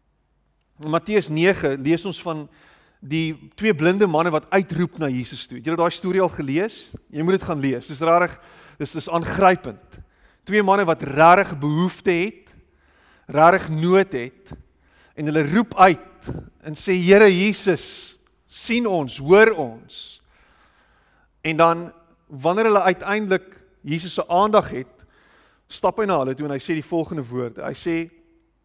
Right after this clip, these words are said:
"Laat dit vir julle wees volgens julle geloof."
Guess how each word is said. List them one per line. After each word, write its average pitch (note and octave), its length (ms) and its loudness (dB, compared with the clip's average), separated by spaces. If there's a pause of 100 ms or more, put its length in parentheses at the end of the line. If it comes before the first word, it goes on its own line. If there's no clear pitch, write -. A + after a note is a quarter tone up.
(580)
"Laat D3+ 380 4
dit F#3 160 -4
vir F3 160 -12
julle D3+ 220 -4
wees D3+ 840 -6 (600)
volgens D3+ 640 -6
julle C3 200 -8
geloof." B2+ 720 -12